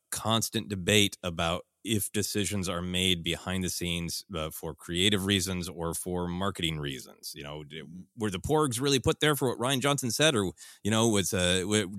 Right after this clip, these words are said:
would a, a team of accountants saying, "Make a cute thing," you know? Uh, those debates are always gonna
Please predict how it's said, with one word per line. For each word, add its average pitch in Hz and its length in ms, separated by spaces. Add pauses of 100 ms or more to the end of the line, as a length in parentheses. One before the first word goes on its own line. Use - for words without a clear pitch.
(140)
would 107 140
a, 92 200
a 92 40
team 156 420
of 117 80
accountants 110 680
saying, 95 300
"Make 113 180
a 98 80
cute 101 340
thing," 76 360 (340)
you 98 80
know? 104 220 (340)
Uh, 95 160
those 127 300
debates 104 560
are 85 140 (100)
always 92 400
gonna 85 380